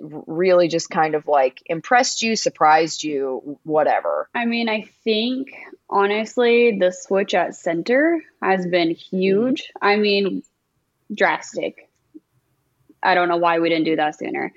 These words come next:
Speaker 2: And maybe it's because we were giving Kendrick Green more time to, like, get it together. You're a rookie. But, I mean, as soon as he started regressing, like,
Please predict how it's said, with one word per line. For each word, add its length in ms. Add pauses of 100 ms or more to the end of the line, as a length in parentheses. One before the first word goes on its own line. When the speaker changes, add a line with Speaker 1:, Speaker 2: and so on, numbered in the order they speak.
(320)
Speaker 2:
And 200
maybe 260
it's 160
because 240
we 120
were 120
giving 340
Kendrick 300
Green 260
more 180
time 460
to, 120
like, 240
get 100
it 120
together. 360
You're 160
a 40
rookie. 300
But, 200
I 40
mean, 160
as 140
soon 160
as 140
he 100
started 380
regressing, 760
like, 440